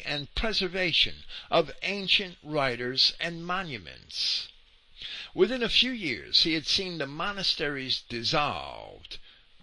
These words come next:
when the reign of Henry the eighth dissolved all of the Catholic monasteries,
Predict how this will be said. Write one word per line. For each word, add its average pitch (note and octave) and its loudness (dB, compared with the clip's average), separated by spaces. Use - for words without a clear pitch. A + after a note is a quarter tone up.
when A#2 -8
the A#2+ -6
reign A2 -6
of G2 -10
Henry F#2+ -2
the F2+ -12
eighth A2 -2
dissolved D2+ -4
all G2+ -10
of G2+ -16
the F2+ -8
Catholic - 2
monasteries, - -2